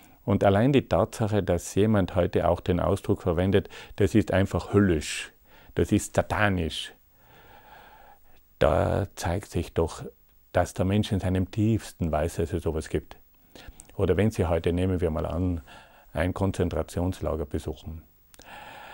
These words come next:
da spüren Sie, dass Sie hier einem Geist begegnen, der das Gegenteil des Guten ist, dass hier ein Geist am Wirken war, der das Gegenteil von Gott ist.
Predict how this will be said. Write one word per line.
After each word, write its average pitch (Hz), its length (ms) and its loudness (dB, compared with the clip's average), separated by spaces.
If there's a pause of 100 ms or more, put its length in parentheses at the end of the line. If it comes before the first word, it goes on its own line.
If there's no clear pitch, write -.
(380)
da 90 140 4
spüren 101 600 4
Sie, 73 380 -6 (140)
dass 82 320 -2
Sie 92 180 2
hier 82 600 -2
einem 90 320 0
Geist 82 420 0
begegnen, 82 760 -4 (920)
der 85 140 2
das - 280 -4
Gegenteil 82 720 4
des 80 220 -6
Guten - 300 -8
ist, 76 300 -10 (460)
dass - 320 0
hier 98 540 2
ein 92 200 0
Geist 90 380 2
am 90 220 -2
Wirken 101 500 2
war, 76 400 -2 (380)
der 92 100 6
das 98 220 2
Gegenteil 95 580 4
von 80 200 -6
Gott - 220 -4
ist. - 360 -12